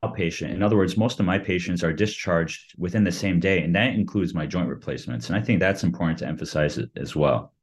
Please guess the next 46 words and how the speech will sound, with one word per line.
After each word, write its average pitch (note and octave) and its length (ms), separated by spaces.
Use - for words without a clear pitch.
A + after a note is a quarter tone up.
And A#2 140
then, B2 240
uh, A2+ 240
another D3 300
myth A#2 300
is G#2 160
that G#2+ 180
if G2+ 200
a G#2 60
surgery A2+ 460
goes G2+ 340
long, F#2+ 300
it G2 260
indicates G2 440
that F2 140
something F2+ 300
went E2+ 200
wrong. C2 340
Uh, F#2 460
I G#2 160
think G#2+ 220
that's G2+ 260
a F#2+ 140
myth G#2 340
that's F2+ 240
completely F#2+ 420
untrue. G2+ 520
There's F#2 180
a F2 60
lot F#2 260
that G#2 100
can G2 140
happen F#2+ 320
in G2 80
the F#2 120
O F2+ 160
R, G2+ 220
and G#2+ 100
it G2+ 140
not A#2+ 180
necessarily A2+ 500
means G#2 220
that F2+ 200
things G2 220
go F2 160
bad, G#2 440